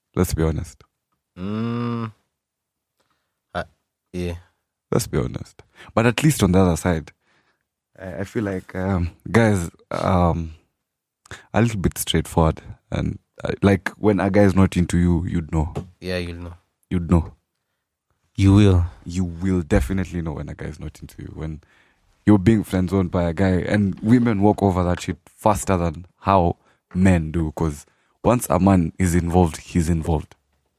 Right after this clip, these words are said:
Speaker 2: Yeah, ni true. Mwanaume akiwa deep ni deep.
Speaker 1: Akiwa deep ni deep. So, akizoniwa, eh,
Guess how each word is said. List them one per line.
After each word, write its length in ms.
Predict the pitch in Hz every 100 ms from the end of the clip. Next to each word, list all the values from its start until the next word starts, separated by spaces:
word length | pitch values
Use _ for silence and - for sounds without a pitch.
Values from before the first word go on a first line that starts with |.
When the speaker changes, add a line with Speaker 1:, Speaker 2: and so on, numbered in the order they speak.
| _ _ -
Speaker 2:
Yeah, 100 | 87
ni 120 | 85
true. 260 | - 85 85 _ _ - - _ _ _ _ _ _ -
Mwanaume 260 | 92 101 98
akiwa 200 | - 92
deep 320 | 85 90 -
ni 100 | 85
deep. 220 | 78 85 - _
Speaker 1:
Akiwa 260 | 95 - 92
deep 240 | 87 95
ni 100 | 85
deep. 200 | 76 82 - - - - - _ - _ _
So, 280 | 117 113 -
akizoniwa, 1300 | 92 92 - 98 90 76 85 98 98 110 107 85 82 - _ -
eh, 500 | 104 87 85 87 82